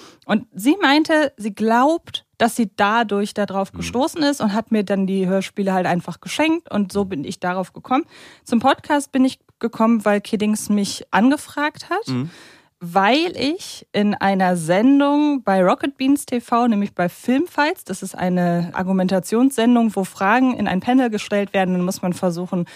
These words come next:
Speaker 1: am stärksten für eine Antwort zu argumentieren. Und da war die Frage, der beste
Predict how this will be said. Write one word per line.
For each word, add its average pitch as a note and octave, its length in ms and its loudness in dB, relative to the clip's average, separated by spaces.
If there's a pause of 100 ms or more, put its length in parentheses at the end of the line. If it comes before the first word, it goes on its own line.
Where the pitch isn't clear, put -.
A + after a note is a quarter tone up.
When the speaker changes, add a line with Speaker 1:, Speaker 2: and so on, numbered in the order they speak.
(380)
Speaker 1:
am F3+ 140 -2
stärksten F#3 600 -2
für F3 200 -2
eine E3+ 240 0
Antwort A#3 340 0
zu - 140 -8
argumentieren. A3+ 720 0 (520)
Und G#3+ 500 4 (100)
da G#3 160 2
war A#3+ 160 4
die C4+ 140 4
Frage, A#3 800 0
der G3+ 220 2
beste B3 880 0